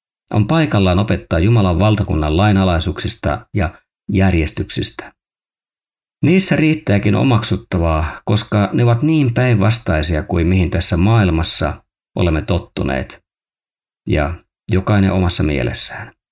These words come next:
Se uusi yhteisö ja elämä siinä, johon opetuslapset Jeesuksen seuraamisen kautta kuuluivat, ei ole olemassa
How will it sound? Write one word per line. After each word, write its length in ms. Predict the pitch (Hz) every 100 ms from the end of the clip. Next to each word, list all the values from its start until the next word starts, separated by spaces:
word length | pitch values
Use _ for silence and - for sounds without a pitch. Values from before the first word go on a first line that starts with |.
| _ _ _ _ _ _ _ _ _ _ _ -
Se 80 |
uusi 320 | 131 170 175 120
yhteisö 500 | 151 - 104 92 90
ja 160 | 90
elämä 320 | 104 95 95
siinä, 380 | 92 - 107 82
johon 340 | 78 87 85 -
opetuslapset 760 | 117 135 85 80 76 - -
Jeesuksen 440 | 98 95 87 - 80
seuraamisen 580 | 104 98 87 78 85
kautta 320 | - 85 - 92
kuuluivat, 720 | 104 95 80 73 80 - _ _ _ _ _ _ -
ei 140 | 156
ole 160 | 151 135
olemassa 460 | 170 156 113 -